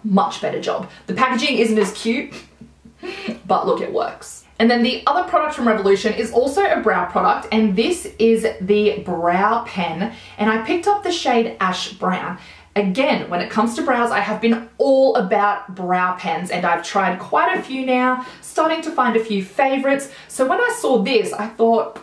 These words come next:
"Hmm, let me add it." It also really interested me because it has, like, a liner type bristle, like, it's not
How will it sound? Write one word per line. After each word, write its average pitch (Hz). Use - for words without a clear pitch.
"Hmm, 302
let 220
me 220
add 208
it." -
It -
also 359
really 370
interested 233
me 202
because 214
it 233
has, 359
like, 240
a 196
liner 190
type 254
bristle, 262
like, 226
it's -
not 214